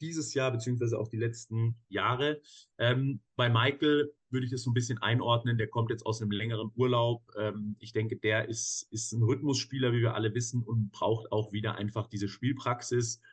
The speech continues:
um da wieder reinzukommen. Und wenn jetzt wieder mehr Events anstehen, die er auch spielt, jetzt ist ein dreitägiger Pro-Tour-Block,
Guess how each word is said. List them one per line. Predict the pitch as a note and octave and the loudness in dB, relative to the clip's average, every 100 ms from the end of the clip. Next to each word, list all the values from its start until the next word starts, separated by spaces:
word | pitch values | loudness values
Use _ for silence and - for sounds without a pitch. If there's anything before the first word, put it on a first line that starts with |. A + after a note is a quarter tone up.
| _ _ - | _ _ -6
um | A2+ | 0
da | A#2 | 2
wieder | A#2+ G#2 | 2 2
reinzukommen. | A2+ A2+ - A2+ A2 | 2 0 -2 -2 0
Und | G#2+ | 0
wenn | G#2+ G#2+ | -2 -2
jetzt | G#2 | -2
wieder | A#2 G#2+ | -2 0
mehr | G2+ G#2 | 0 0
Events | G2+ G#2 - | -2 -4 -4
anstehen, | G#2+ A#2 - A2 | -4 -4 -4 -2
die | G#2 | 0
er | G2 | -2
auch | - | -2
spielt, | - - A#2 | -6 -2 0
jetzt | A2 G#2 | 0 -4
ist | G#2+ - - | -10 -10 -8
ein | A2 G2 | -10 -6
dreitägiger | F#2+ G#2 A2 G#2 G2 G#2 | -4 -2 -2 -4 -2 -4
Pro-Tour-Block, | - B2 A#2+ B2 A2+ G#2+ G#2+ A2 | -2 -2 0 0 0 0 0 -2